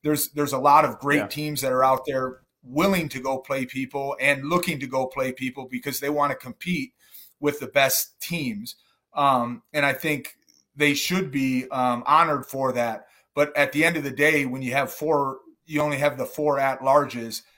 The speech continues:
Speaker 1: that's what ends up handcuffing you, not so much what those results were or what, um,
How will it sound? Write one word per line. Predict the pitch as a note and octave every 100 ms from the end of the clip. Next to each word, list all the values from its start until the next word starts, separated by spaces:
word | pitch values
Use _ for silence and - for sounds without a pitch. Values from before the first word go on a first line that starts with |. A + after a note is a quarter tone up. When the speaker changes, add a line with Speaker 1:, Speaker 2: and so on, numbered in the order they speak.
| -
Speaker 1:
that's | D3 E3 D3+
what | C#3+
ends | C#3+ C#3
up | C3+ -
handcuffing | C#3+ D#3+ D3+ B2 A2+ B2
you, | A#2+ B2 A#2+
not | C#3+ D3+ D3
so | D3
much | C3+ C#3 C3 - - _ _ _ _
what | C3 C#3+ D#3
those | D#3 C#3+ B2+
results | C3 C#3 D3 C#3+ C#3
were | C#3+ C#3+ C3
or | B2+
what, | C3+ C#3 - _ _ -
um, | B2+ A#2+ A2+ A2 G#2+